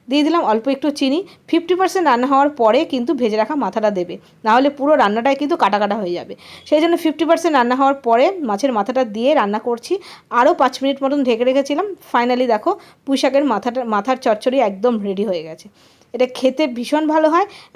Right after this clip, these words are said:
এখন গ্যাসের ফ্লেমটা হাইতে করে একটু ভালো করে ভাজা ভাজা করে নিলেই কিন্তু একেবারে তৈরি। এটা গরম গরম ভাতের সাথে তো অসাধারণ হয়, তোমরা দেখলেই। এত খেতে ভালো লাগে, তোমরা হয়তো প্রত্যেকেই জানো। এটা আমাদের বাঙালিদের খুবই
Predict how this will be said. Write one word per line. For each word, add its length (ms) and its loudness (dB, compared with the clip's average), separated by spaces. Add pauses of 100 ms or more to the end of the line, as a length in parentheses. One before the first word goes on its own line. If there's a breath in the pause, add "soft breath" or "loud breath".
এখন 180 0 (120)
গ্যাসের 280 4
ফ্লেমটা 340 0
হাইতে 240 0 (140)
করে 140 4 (120)
একটু 160 -6 (140)
ভালো 220 2
করে 100 4 (120)
ভাজা 220 2
ভাজা 200 0
করে 200 0
নিলেই 300 0
কিন্তু 240 -2 (520 loud breath)
একেবারে 340 4 (120)
তৈরি। 220 -4 (540 soft breath)
এটা 140 4 (160)
গরম 260 6
গরম 240 6
ভাতের 340 0
সাথে 240 0
তো 60 4 (200)
অসাধারণ 520 2
হয়, 240 2
তোমরা 160 0 (140)
দেখলেই। 300 -2 (600 loud breath)
এত 220 -2 (160)
খেতে 200 0 (120)
ভালো 220 4
লাগে, 220 2
তোমরা 220 -2
হয়তো 240 0
প্রত্যেকেই 460 -6
জানো। 240 -2
এটা 140 0
আমাদের 260 0
বাঙালিদের 420 0 (400 loud breath)
খুবই 240 4